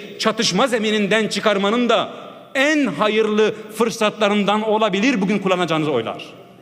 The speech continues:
Bu itibarla da ben bütün parlamentoya çağrıda bulunuyorum. Tıpkı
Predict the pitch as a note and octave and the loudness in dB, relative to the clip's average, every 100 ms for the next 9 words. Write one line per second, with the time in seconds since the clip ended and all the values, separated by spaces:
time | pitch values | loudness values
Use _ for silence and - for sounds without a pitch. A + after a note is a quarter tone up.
0 | - - - - - - - - - - | -20 -20 -20 -20 -20 -20 -20 -20 -20 -20
1 | - - A#3 F#3 G#3 G#3 G3 G3 E3+ - | -8 -2 0 2 2 2 2 0 -2 -12
2 | - - - - - - - - - - | -18 -20 -20 -20 -20 -20 -20 -20 -20 -20
3 | - - - - - - G#3+ A#3 D#3+ F#3 | -20 -20 -20 -20 -4 0 0 0 -2 -6
4 | - C#4+ D4+ A3+ G3 F#3 F#3 F#3 F3+ F3 | -2 2 2 2 0 0 0 0 2 2
5 | E3 - - - - - - - - A3 | 2 -2 -14 -16 -18 -20 -20 -10 -2 0
6 | G#3 F#3 A3 D#3 G#2+ F2 - - - - | 2 2 0 -2 -6 -10 -14 -18 -20 -20
7 | - - _ _ - - - - - C#4 | -20 -20 _ _ -20 -20 -20 -20 -6 -2
8 | C#4+ - B3+ B3 | 0 0 0 0